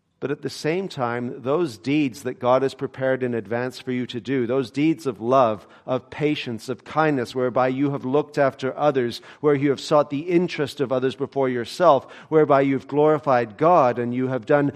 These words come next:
things to His name and His glory, those deeds will follow you. You can take them all with you. And you will rest in heaven, and there's a certain sense in which your deeds will continue to work.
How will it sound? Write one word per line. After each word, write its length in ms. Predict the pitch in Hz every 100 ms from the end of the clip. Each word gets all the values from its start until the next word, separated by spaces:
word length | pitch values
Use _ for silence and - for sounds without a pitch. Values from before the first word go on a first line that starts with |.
| - -
things 440 | 165 160 147 -
to 240 | - 143 127
His 420 | 127 185 160 - - -
name 380 | 131 131 127 123
and 120 | 120
His 220 | 180 180
glory, 400 | - 131 127 127 - -
those 400 | 139 233 277 180
deeds 360 | 175 185 175 160
will 140 | 202
follow 360 | 208 226 294 320
you. 380 | 196 127 98 - _
You 160 | - 269
can 220 | - 320
take 340 | - 247 294 220
them 160 | 240
all 280 | 262 262 294
with 300 | 285 311 -
you. 340 | 254 151 104 - _ _ _ _ _ _ _ _ _ _ _ _ _ _ _ _ _ _ _ _ _ _ -
And 200 | 220 202
you 160 | 247
will 160 | 294 277
rest 360 | 247 269 -
in 140 | 254 240
heaven, 400 | 214 277 220 202
and 240 | 196 180
there's 160 | 185 185
a 80 | 202
certain 320 | - 277 247
sense 260 | 226 233
in 60 | 214
which 180 | 226 220
your 140 | 240
deeds 400 | 156 220 262 190
will 140 | 226 226
continue 480 | 202 - 226 247
to 120 | 220 220
work. 540 | 208 226 139 - -